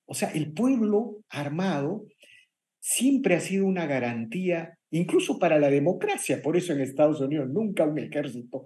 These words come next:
se ha atrevido a intervenir la democracia estadounidense, porque el pueblo está en armas. Bueno,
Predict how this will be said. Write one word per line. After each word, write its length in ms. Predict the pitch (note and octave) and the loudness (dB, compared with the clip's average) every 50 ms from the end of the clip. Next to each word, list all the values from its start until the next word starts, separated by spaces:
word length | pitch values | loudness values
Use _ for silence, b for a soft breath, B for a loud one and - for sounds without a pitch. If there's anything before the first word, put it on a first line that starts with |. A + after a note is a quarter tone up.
| b b b b | b b b b
se 160 | - - F3 | 0 4 4
ha 40 | E3 | 4
atrevido 520 | D#3+ - D#3+ D3 D3+ F3+ A#3 A3+ G3 D#3 | 4 4 4 6 6 6 8 8 8 6
a 60 | C3+ | 6
intervenir 640 | C3 B2 B2 B2+ C3 C3 B2+ B2+ C3+ D3+ F#3+ G3 F3 | 4 2 0 0 0 0 0 -2 -2 -2 -2 0 0
la 140 | D#3 C3+ | 0 0
democracia 760 | B2+ B2+ A#2+ B2+ B2+ B2 - E3 F3+ D#3+ - - C#3 B2+ A#2+ b b b b b | 0 0 -2 -6 -6 -4 -2 0 0 0 -2 -4 -10 -10 -12 b b b b b
estadounidense, 640 | - C#3 C3+ - D3 C#3 C#3+ D#3 G#3 B3+ B3+ E3+ D3+ | -8 -6 -4 -2 -2 0 0 0 0 0 2 2 0
porque 200 | C#3 C#3 C#3 D3 | 2 2 2 0
el 60 | D3 C#3+ | 2 2
pueblo 220 | A3 G#3+ G#3 F#3+ | 2 2 2 2
está 160 | - - - | 0 0 -2
en 100 | G3 G3+ | -2 0
armas. 340 | A#3 A#3 G#3 F3+ A#2 - - B B B B B B B B B | 0 -2 -2 -2 -4 -8 -14 B B B B B B B B B
Bueno, 220 | - F#3 F#3 - | 6 6 6 6